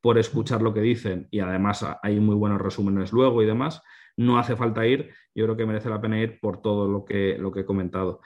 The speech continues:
Pero sí que es cierto que la oportunidad que tienen los, eh, los asistentes de plantear preguntas, eh, a, tanto a, a Buffett como, como a Munger, pues siempre es, es interesante.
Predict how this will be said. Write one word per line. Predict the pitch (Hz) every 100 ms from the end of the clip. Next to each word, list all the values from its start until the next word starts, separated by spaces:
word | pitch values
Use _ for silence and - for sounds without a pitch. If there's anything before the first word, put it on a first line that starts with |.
| - _
Pero | 120 117
sí | 123
que | 139
es | 139
cierto | 147 143 147
que | 120 110 - -
la | 117 113
oportunidad | 110 104 110 113
que | 120
tienen | 127 127 123
los, | 120 117 - - -
eh, | 123 120 117 117 113 104
los | - 113
asistentes | 113 117 110 - 127 110 92 - _
de | - 107 107 98 95 98
plantear | 98 95 107
preguntas, | 104 107 113 117 101 87 - - _ -
eh, | 104 95 92 92 92 - -
a, | 92 90 87 90 80 - -
tanto | 101 98 95
a, | 95 90 92 - -
a | 98
Buffett | 104 113 110
como, | 113 107 107 104 - - - - _
como | 117 117
a | 113
Munger, | 120 120 127
pues | 123 104
siempre | 110 98 101 95
es, | - -
es | 104 110
interesante. | 101 104 101 113 110 135 143